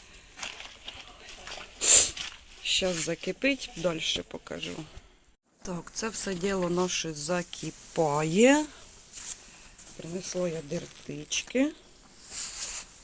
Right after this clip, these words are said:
Кидаю в дертичку. Перемішуємо. Так, дерть вмішали, отака получилась в мене каша-каламаша.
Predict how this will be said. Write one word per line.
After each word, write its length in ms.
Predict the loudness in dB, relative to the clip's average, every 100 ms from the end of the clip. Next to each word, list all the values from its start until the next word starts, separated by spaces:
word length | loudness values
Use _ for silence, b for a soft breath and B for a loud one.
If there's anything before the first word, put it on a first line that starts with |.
| -18 -14
Кидаю 440 | -10 -8 -6 -4
в 140 | -4 -4
дертичку. 880 | -6 -8 -12 -10 -4 -2 0 -2 -4 -6 -8 -4
Перемішуємо. 1200 | 0 2 2 2 2 2 2 2 2 0 2 0 -2 -10 -18 -18 -18 -20 -20 -20 -20 -20 -20 -20 -20 -10 -6 -6 -8 -14 -16 -18 8 10 10 6 -12 -12 -12 -14 -18 -18 -18 -18 -18 -20 -20 -20 -20 -20 -20 _ _
Так, 240 | -18 -14 -6
дерть 320 | -4 -2 -2
вмішали, 600 | 0 2 2 2 4 4
отака 380 | 2 -2 -4 -4
получилась 720 | -2 -4 -4 -4 -2 -2 -2
в 40 | 0
мене 200 | 0 -2
каша-каламаша. 1160 | -2 -4 -6 -4 0 2 2 0 0 -6 -10